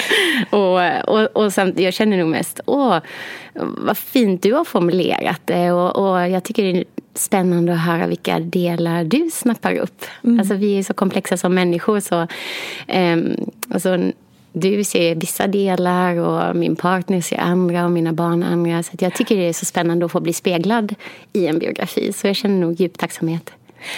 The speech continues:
Speaker 2: Vad speglar du dig själv i just nu?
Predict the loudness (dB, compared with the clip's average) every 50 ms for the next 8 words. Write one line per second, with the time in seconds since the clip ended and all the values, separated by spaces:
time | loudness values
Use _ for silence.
0 | -12 -12 -6 -4 -2 0 2 2 2 4 2 2 2 2 2 2 0 0 -2 -4
1 | -10 -12 -12 -10 -8 -6 -8 -8 -10 _ _ -4 -2 0 0 0 0 -2 -2 -2
2 | 0 0 0 0 0 0 0 0 0 0 -2 -2 -2 -2 -2 -2 -2 -2 -2 -2
3 | -2 0 0 0 0 0 0 0 -2 -2 -4 -6 -10 _ _ _ -4 -2 -2 0
4 | 2 0 0 0 -2 -6